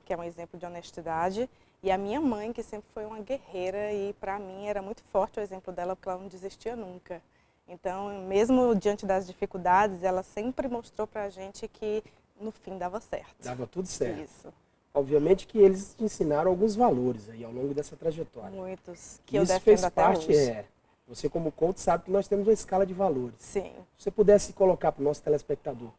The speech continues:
Speaker 2: cinco principais valores, valores mais essenciais que você tem hoje,
Speaker 1: Nossa.
Speaker 2: advindo dos teus pais, quais seriam?
Speaker 1: Principalmente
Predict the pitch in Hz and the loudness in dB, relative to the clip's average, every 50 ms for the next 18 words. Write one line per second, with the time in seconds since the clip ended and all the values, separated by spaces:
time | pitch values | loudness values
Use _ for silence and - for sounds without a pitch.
0 | _ _ _ _ - - - - - 277 294 - - _ - 269 247 - - - | _ _ _ _ -8 -6 -2 0 4 4 2 2 0 _ -2 -2 0 0 -2 -2
1 | - 208 226 208 175 165 160 127 120 120 113 110 127 151 165 175 160 156 180 220 | 0 2 2 2 2 2 0 0 0 -4 -6 -4 -2 0 0 0 0 2 2 4
2 | 233 202 202 - - 202 185 - - 180 170 - - - 143 - - 143 - - | 4 4 4 2 0 -2 -2 0 -2 -2 -2 -4 -8 -14 -12 -12 -12 -10 -4 0
3 | 143 139 135 127 127 104 101 - - _ _ _ - - _ - - 147 139 135 | 2 2 2 0 -2 -6 -8 -18 -20 _ _ _ -20 -20 _ -6 -4 -4 -4 -2
4 | 120 143 175 175 160 139 143 - - 143 127 - - - 120 117 - - - - | 0 0 0 0 0 -4 -8 -6 -4 -4 -4 -4 -8 -16 -20 -20 -20 -16 -10 -10
5 | 214 - - 202 151 123 - - 247 294 330 - - - 262 240 240 190 165 156 | -8 -6 -4 -4 -6 -6 -4 -4 -6 -4 -6 -6 -6 -6 -6 -6 -6 -10 -12 -14
6 | 143 151 - - - 165 160 | -14 -16 -18 -18 -18 -18 -18